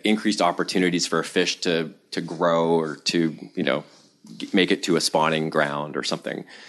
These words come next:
Um, and so, you know, this is what, what we try to aim for is, is we, we don't make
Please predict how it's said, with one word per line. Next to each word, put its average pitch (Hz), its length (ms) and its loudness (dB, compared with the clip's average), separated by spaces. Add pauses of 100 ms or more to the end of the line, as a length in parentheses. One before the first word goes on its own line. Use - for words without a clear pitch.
(260)
Um, 87 520 4
and 107 120 4
so, 101 440 6 (480)
you - 80 -4
know, 117 100 6
this 160 260 6
is 180 80 0
what, 139 320 6
what 107 200 4
we 113 100 6
try 107 220 4
to 101 120 2
aim 104 160 4
for 90 320 4
is, - 300 4
is 92 220 4
we, 95 440 6 (2750)
we 123 120 6
don't - 380 4
make 107 420 6